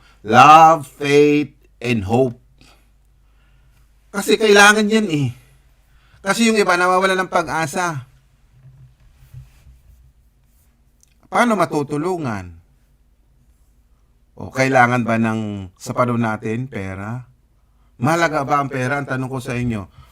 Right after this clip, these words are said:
mahalaga ba ang pera? Hindi. Sagot po <laughs> kayo. Kung mahalaga ang pera o hindi. Kung hindi mahalaga ang pera, paano kakakain? Paano ka magkakaroon ng, ah,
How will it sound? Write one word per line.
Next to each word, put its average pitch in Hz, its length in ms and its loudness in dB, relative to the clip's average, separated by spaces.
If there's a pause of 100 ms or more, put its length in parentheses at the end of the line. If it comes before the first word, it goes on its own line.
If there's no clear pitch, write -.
mahalaga 147 480 0
ba 147 80 4
ang 143 160 -2
pera? 160 240 0
Hindi. 120 400 -6 (1700)
Sagot 117 400 -8
po - 220 8
<laughs> - 20 -10
kayo. 170 400 -2 (720)
Kung 127 240 0
mahalaga 135 400 4
ang 135 80 -2
pera 139 400 -2
o 147 160 0
hindi. 139 480 -6 (160)
Kung 151 160 -2
hindi 190 320 -2
mahalaga 202 400 0
ang 165 80 -14
pera, 147 480 0 (480)
paano 170 240 -4
kakakain? 120 800 -2
Paano 139 240 -4
ka 127 320 -6 (640)
magkakaroon 127 640 -4
ng, 123 160 -4
ah, 113 260 -4